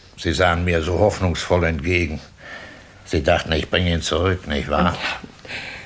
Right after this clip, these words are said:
Speaker 2: es war ein Albtraum. Ich habe mir immer wieder gesagt, ich bekomme ihn zurück. Jemand wird ihn mir wiederbringen. Und dann klingelte es und dann waren es nur Sie.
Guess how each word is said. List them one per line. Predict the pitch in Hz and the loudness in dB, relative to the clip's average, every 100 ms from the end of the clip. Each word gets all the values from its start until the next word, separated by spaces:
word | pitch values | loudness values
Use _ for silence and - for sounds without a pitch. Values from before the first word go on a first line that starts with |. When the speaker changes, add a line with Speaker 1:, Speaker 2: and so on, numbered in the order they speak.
| - | -16
Speaker 2:
es | - | -2
war | 80 | 0
ein | - | 2
Albtraum. | 180 175 - - 131 131 - - - - - - - - - - - - | 0 -2 -2 2 2 0 -8 -20 -20 -20 -20 -20 -20 -20 -16 -12 -12 -4
Ich | |
habe | 175 | 0
mir | 185 | 4
immer | 202 202 | 4 6
wieder | 214 190 | 6 4
gesagt, | 170 190 240 - | 4 4 4 0
ich | 214 - - - - - - _ - | -10 -12 -16 -18 -20 -20 -20 _ -8
bekomme | 214 254 254 | 2 6 8
ihn | 240 233 | 6 4
zurück. | 240 240 180 - - - - | 4 6 4 2 -12 -16 -2
Jemand | 214 208 226 | 2 4 4
wird | 240 | 6
ihn | 254 | 8
mir | 254 240 | 6 6
wiederbringen. | 269 240 190 190 185 190 - - - - - _ - _ _ _ - | 4 4 2 0 -2 -6 -8 -8 -10 -20 -20 _ -20 _ _ _ 2
Und | 220 | 2
dann | 208 190 | 4 0
klingelte | - 202 185 190 208 | 0 0 2 0 0
es | 220 | 0
und | 208 190 - - - - | 0 -2 -6 -20 -20 -6
dann | - 170 | 0 2
waren | 139 151 | 2 2
es | 170 202 | 2 2
nur | 202 | 2
Sie. | 170 170 | 2 0